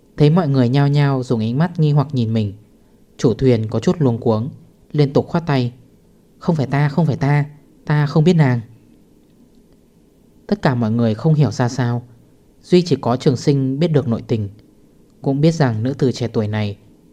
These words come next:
kêu chính là hắn. Nhưng sự tình quá mức khúc chiết, hắn trong lúc nhất thời không biết ứng đối ra sao. Không thấy Trường Sinh đáp lại,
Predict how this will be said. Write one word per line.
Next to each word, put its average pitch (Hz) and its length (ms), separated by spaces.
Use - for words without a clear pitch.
kêu 135 300
chính 135 180
là 143 120
hắn. 110 280
Nhưng 143 240
sự 131 180
tình 113 300
quá 120 180
mức 147 160
khúc 170 280
chiết, 175 200
hắn 123 240
trong 160 180
lúc 185 100
nhất 196 200
thời 117 280
không 139 200
biết 175 140
ứng 127 160
đối 113 160
ra 127 160
sao. 120 320
Không 165 220
thấy 131 160
Trường 135 200
Sinh 135 140
đáp 156 160
lại, 127 200